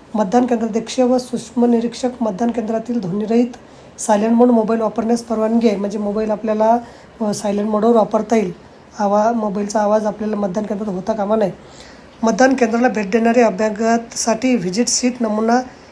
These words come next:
केंद्राध्यक्ष दैनंदिनमध्ये तपशील देणं आवश्यक. मुद्दा एकोणीस ब,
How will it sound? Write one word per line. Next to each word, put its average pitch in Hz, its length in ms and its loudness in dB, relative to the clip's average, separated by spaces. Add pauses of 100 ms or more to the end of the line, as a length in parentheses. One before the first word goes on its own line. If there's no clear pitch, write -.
(160)
केंद्राध्यक्ष 226 500 0
दैनंदिनमध्ये 220 540 2
तपशील 233 460 -2
देणं 226 200 0
आवश्यक. 220 380 2 (480)
मुद्दा 214 400 4 (120)
एकोणीस 220 340 -2
ब, 208 120 2